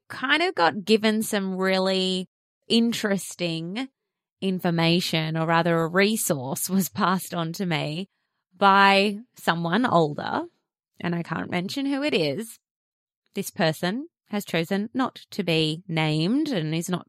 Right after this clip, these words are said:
present on social media. And so I'll, I shall keep them anonymous. But basically, this person gave me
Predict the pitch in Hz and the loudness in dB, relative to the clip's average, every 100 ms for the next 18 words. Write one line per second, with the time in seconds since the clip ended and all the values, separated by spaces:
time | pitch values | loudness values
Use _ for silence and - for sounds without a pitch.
0 | _ - 190 160 165 190 175 160 - 170 | _ -4 -2 0 -2 -4 -4 -6 -4 -6
1 | 156 156 147 147 139 185 311 _ _ _ | -6 -6 -4 -4 -4 -4 -6 _ _ _
2 | _ _ _ _ 240 247 247 - - 233 | _ _ _ _ 6 6 4 0 4 6
3 | 233 233 233 190 214 - 196 - - 190 | 6 4 2 -2 -2 2 2 0 -2 -4
4 | - 185 180 180 180 226 - - - - | 0 0 2 2 2 2 -2 -6 -12 -12
5 | - _ _ _ _ - 277 220 - 262 | -18 _ _ _ _ 0 0 -2 4 6
6 | 339 370 359 339 247 247 247 - 277 302 | 6 2 -2 -2 2 2 2 0 0 2
7 | 233 214 208 202 202 208 208 208 | 0 0 2 2 2 2 2 2